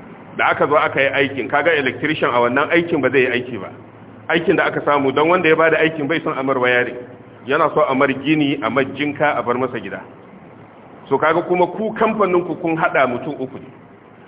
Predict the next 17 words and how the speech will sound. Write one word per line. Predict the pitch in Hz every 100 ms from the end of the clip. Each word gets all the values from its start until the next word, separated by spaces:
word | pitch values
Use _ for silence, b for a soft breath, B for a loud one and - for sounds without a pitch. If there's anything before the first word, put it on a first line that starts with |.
| - 214
Saboda | 202 185
haka | 190
kun | - 208 240
yadda, | 240 202 127 123 113 - - - - -
don | 180
haka | 226 202
dan | 180 214
yanzu | 226 196 180 190
an | 190
samu | 185 160 156
wani | 165
aikin | 175 175 175 147
da | 135
shi | 135 202 240 247 -
electrician | 165 156 160 156 170 185 185 156
bai | 127
yi | 123